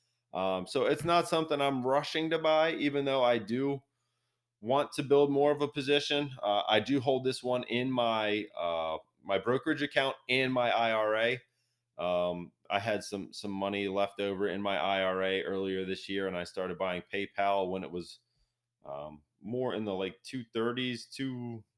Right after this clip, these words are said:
two twenties, two thirties. And, you know, we're, we're trending on up. So I would, I would like to see it come down a bit more before I, uh,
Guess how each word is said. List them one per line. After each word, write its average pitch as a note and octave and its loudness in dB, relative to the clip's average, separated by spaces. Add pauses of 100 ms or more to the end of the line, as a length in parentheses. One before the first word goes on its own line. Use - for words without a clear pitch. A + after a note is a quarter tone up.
(140)
two C3+ -6
twenties, B2 -4
two C3+ -6
thirties. B2+ 0 (440)
And, G#2 -2
you G#2+ 0
know, G#2 2
we're, G2+ 0 (100)
we're G#2 -2
trending B2+ 0
on A#2 4
up. B2+ 6
So G#2+ 2
I A2+ 4
would, A2 0 (100)
I G2+ 2
would A2+ -2
like F3 2
to D3+ -2
see C#3+ -4
it G#2+ -4
come C3+ -2
down B2+ 2
a G2 -2
bit A#2+ 0
more A2+ -2
before A#2 -4
I, F#2+ 0
uh, E2+ 0